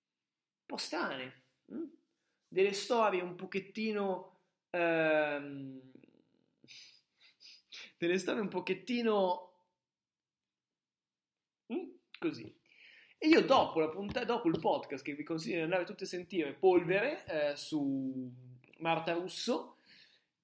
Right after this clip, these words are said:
eh, su cui si è, si è parlato tantissimo, no, dei, dei testimoni, no, della valenza che ha la testimonianza, sono sempre scettico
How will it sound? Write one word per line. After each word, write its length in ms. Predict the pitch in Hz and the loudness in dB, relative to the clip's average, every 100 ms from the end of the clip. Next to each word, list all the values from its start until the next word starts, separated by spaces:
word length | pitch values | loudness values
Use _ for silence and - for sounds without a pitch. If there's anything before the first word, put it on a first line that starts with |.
| _ | _
eh, 480 | - 165 147 143 - | 2 4 4 2 -6
su 200 | - 170 | -6 -4
cui 140 | 165 202 | -2 0
si 120 | 175 | 2
è, 220 | 156 170 | 2 -2
si 140 | - | -4
è 20 | 165 | -4
parlato 280 | 165 170 | -4 -4
tantissimo, 800 | 170 165 165 196 185 - 156 147 | -4 -4 -4 -2 -2 0 -2 -4
no, 200 | 156 160 | -2 -2
dei, 640 | 151 147 139 135 135 131 - - _ | 0 2 2 0 -2 -4 -10 -20 _
dei 100 | 160 | -2
testimoni, 600 | 156 151 - 160 143 147 | 0 -2 0 0 2 0
no, 100 | 156 | -2
della 260 | 139 143 135 | -2 0 2
valenza 560 | 143 143 185 170 - 143 | 2 4 4 4 -2 -2
che 120 | 160 | 0
ha 40 | |
la 80 | 147 | 0
testimonianza, 1120 | - - 139 143 139 123 113 135 - 180 240 - - - - | -2 -10 -8 -6 -6 -8 -10 -8 -4 -4 -6 -14 -20 -20 -20
sono 240 | - 214 202 | -4 0 2
sempre 280 | 254 - | 2 2
scettico 640 | - 180 151 156 156 - | 4 4 2 -2 -2 -4